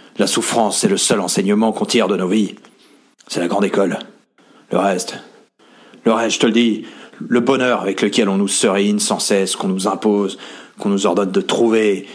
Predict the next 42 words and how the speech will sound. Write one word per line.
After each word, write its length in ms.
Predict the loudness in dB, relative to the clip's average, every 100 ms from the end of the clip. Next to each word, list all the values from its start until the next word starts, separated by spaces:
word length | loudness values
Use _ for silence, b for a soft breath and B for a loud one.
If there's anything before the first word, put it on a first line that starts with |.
| B B
qu'on 120 | 2
nous 100 | 4
livre 320 | 4 2 0
par 160 | -4 -2
tous 100 | 0
les 80 | 2
moyens, 420 | 2 2 2 0
ça 80 | -2
ne 40 |
fait 120 | 0
au 80 | 0
fond 220 | 2 0
que 60 | 2
des 120 | 2
malheureux, 540 | 2 2 2 2 0 0
des 120 | -2
masques, 460 | 0 0 -2 -6 -4
des 100 | -2
mièvres. 500 | 0 0 -2 -6 -12 B B B B
Un 80 | -10
bataillon 440 | -4 -2 0 0 -2
de 80 |
pitres 360 | -2 -2 -2 -4
en 40 |
campagne 460 | -2 -2 0 0 0
qui 140 | -6
portent 260 | -6 -4 -2
en 80 | 0
eux 100 | 0
leur 140 | -2
bonheur 400 | -2 0 0 0
comme 140 | -2 -2
une 100 | 0
tumeur. 500 | 2 4 2 -2 -10 B B B B
Et 60 | 0
pourquoi 300 | 2 0 0
ne 60 |
pas 140 | 0 0
leur 140 | 0
dire 140 | -2
la 100 | -2
vérité ? 600 | 0 -2 2 2 2 -4